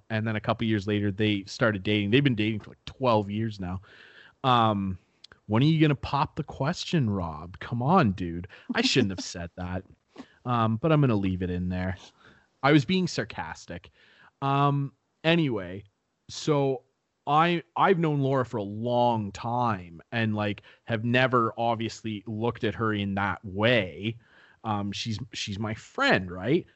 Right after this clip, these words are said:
And <laughs> one girl that I dated was so mad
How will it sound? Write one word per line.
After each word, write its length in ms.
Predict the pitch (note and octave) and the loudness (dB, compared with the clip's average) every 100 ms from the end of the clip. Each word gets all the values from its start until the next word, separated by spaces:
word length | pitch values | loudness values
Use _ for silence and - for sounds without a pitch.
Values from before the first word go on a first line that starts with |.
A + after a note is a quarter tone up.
| _ - | _ -2
And 280 | B2+ B2+ B2 - | 0 0 -4 -14
<laughs> 120 | - | -16
one 340 | - D4+ D4+ A#3+ - - - | -2 2 4 2 -2 -10 -8
girl 200 | G3+ F#3+ | -4 0
that 180 | E3+ D3 | 0 2
I 100 | C#3+ | 0
dated 580 | C3 A2+ A#2 B2+ A#2 G#2+ - - - - | -2 -2 0 2 0 -2 -18 -20 -20 2
was 220 | C#3 C#3+ | 4 4
so 520 | - - - D3 D3+ | 2 -4 2 4 6
mad 640 | D3+ B2+ B2+ C3 A#2 G2+ | 4 2 2 2 2 0